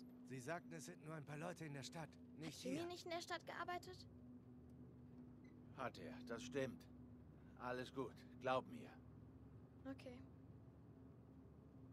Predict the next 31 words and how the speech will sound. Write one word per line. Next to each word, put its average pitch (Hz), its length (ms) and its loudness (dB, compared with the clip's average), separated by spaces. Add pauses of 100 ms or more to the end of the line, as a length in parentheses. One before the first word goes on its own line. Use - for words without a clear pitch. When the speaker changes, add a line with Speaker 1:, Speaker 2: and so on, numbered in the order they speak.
(1040)
Speaker 1:
Mal 123 140 -8
sehen, 123 240 -6
was 117 140 -8
Sie 127 80 -6
brauchen. 113 320 -6 (640)
Speaker 3:
Was - 160 -12
zum 123 120 -6
Teufel 147 300 2
machst 165 300 -2
du? 131 160 -2
Fahr 143 240 -2
weiter. 156 360 2 (160)
Speaker 1:
Sie 131 120 0
haben 180 80 4
ein 185 100 0
Kind, 247 260 2
Joel. 170 280 2 (100)
Speaker 3:
Haben 151 340 2
wir 185 220 8
auch. 190 220 10
Speaker 2:
Wir 262 120 6
haben 339 160 4
doch 339 160 8
Platz. 349 320 4
Speaker 1:
Hey! 359 320 2 (440)
Speaker 3:
Fahr 165 200 6
Speaker 1:
Hey, - 80 6
Speaker 3:
vorbei, 175 360 10
Speaker 1:
stopp! - 120 8
Speaker 3:
Tommy. 160 380 4 (360)
Speaker 1:
Stopp! 427 760 6